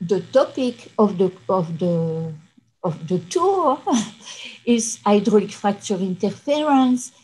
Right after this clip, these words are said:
And, you know, in most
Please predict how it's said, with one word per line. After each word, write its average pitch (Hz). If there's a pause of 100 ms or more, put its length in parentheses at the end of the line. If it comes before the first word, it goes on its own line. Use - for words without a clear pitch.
(340)
And, 214 (640)
you 233
know, 196 (100)
in 208
most 254